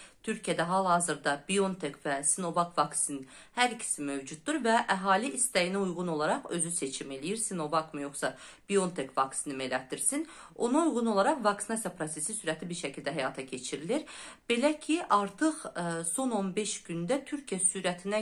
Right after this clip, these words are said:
görə və, e, vaksin doz sayına görə artıq dünyada altıncı yerə qədər yüksəlir və beşinci yerə çıxacağı gözlənilir. Hətta üç gündə təxminən bir milyona yaxın insan vaksinasiya olunur,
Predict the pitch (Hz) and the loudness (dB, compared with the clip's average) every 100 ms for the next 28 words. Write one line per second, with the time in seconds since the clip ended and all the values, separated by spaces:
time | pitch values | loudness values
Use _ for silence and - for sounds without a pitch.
0 | 180 165 151 185 294 - - - - - | 0 0 2 4 2 -2 -12 -16 -16 -4
1 | 185 175 156 - - 160 151 185 185 - | 2 4 2 -4 -4 -2 4 2 2 -2
2 | 269 226 - - - 190 180 - - - | 0 -2 -4 -10 -2 2 2 2 0 -2
3 | - 170 156 165 165 151 151 190 - - | 2 4 4 0 0 2 4 4 2 -10
4 | - 202 196 233 196 175 160 160 247 185 | 0 0 0 -2 -2 2 4 6 6 6
5 | 180 180 180 170 156 220 165 - _ - | 4 4 0 -2 2 2 0 -6 _ -4
6 | 160 165 160 139 131 143 156 - 170 240 | 0 2 0 -2 -4 -6 -8 -2 0 0
7 | 277 190 202 - 170 175 131 131 131 135 | 0 2 2 0 -2 0 0 -2 -4 -2
8 | 131 131 131 131 127 123 123 - 147 - | -2 -2 -2 -2 -4 -4 -6 -8 -12 0
9 | 196 262 302 - - - 302 - - - | 4 4 2 -10 -16 -8 -4 -2 -4 -4
10 | 220 202 190 233 359 - 240 254 240 208 | -2 0 2 4 2 2 -2 0 0 0
11 | 202 185 175 165 170 170 156 - 135 135 | -2 -2 0 2 4 4 2 -2 -6 -8
12 | - - 202 185 208 190 156 151 - 139 | -16 -4 0 2 4 4 4 2 -4 -4
13 | - 143 123 139 135 147 247 | -2 -2 -2 -4 -4 -2 0